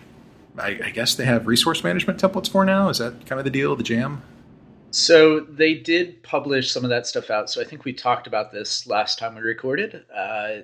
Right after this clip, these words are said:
Speaker 2: that they have the, uh, resource management templates all live out in GitHub. So they have a huge number of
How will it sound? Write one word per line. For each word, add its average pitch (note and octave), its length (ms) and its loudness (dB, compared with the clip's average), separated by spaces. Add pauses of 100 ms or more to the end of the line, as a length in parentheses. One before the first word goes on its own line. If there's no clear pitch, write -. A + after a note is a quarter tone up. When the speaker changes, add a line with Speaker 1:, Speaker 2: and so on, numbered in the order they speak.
Speaker 2:
that A2+ 220 -4
they A2+ 160 0
have A#2 460 0
the, A2 440 -14 (880)
uh, A2+ 260 -2
resource D#3 400 2
management B2+ 500 0
templates A#2 520 -4
all C3 260 6
live B2+ 220 -2
out A2 340 0
in G#2+ 280 -14
GitHub. D3+ 480 0 (120)
So A#2+ 280 -2
they G#2+ 160 2
have A2+ 180 -2
a G#2+ 240 -2
huge C#3+ 640 -2
number A#2 440 0
of G2+ 560 -8